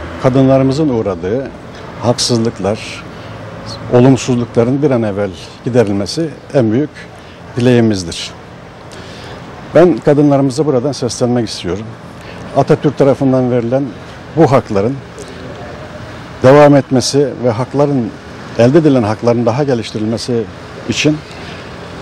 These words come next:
kendi haklarına sahip çıkmalarını ve ikinci sınıf vatandaş muamelesi görmemek üzere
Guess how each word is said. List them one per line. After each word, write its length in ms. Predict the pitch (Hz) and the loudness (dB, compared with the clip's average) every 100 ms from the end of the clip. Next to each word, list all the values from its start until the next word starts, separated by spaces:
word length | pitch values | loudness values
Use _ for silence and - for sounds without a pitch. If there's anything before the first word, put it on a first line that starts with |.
| - - - | -14 -14 4
kendi 240 | 151 151 | 6 8
haklarına 400 | 135 131 131 131 | 6 4 4 4
sahip 320 | - 123 127 | 2 0 0
çıkmalarını 640 | - - 127 101 92 104 147 147 - - | -4 -4 -2 0 0 -2 -6 -10 -18 -2
ve 80 | 156 | -2
ikinci 260 | 151 147 143 | 0 0 0
sınıf 320 | 135 135 156 - - - - - | 0 0 -2 -6 -16 -14 -14 -6
vatandaş 500 | 110 117 139 160 - | -4 4 6 6 4
muamelesi 460 | 123 110 110 - 113 | 2 2 0 -4 2
görmemek 500 | 143 131 113 107 98 | 2 2 0 -4 -6
üzere 320 | 90 104 160 | -4 -2 -4